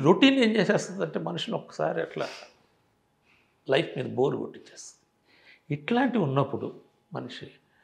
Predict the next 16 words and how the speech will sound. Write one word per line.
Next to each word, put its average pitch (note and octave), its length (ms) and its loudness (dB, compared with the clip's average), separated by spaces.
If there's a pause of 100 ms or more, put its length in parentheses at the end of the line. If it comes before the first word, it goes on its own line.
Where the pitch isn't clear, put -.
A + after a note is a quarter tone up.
(380)
తన F3+ 100 -2 (680)
జీవితం A#3+ 400 2 (500)
అట్లా F#3 180 2 (140)
బోర్ G#3 280 10
కొడుతుంది F#3+ 360 6 (120)
అనిపించినప్పుడు D#3 720 -2 (720)
దాన్ని A3+ 400 4 (120)
క్రియేటివ్గా A3+ 600 8
మార్చుకోవటం D#3+ 580 2
ఎట్లా? - 180 -12 (2000)
చిన్న A3+ 160 -2 (100)
చిన్న F3+ 120 2 (120)
మార్పులు C3 380 2
మన E3+ 100 2 (540)
జీవితంలోనే D3 540 0 (100)
చేసుకుంటున్నాం. D3 540 -2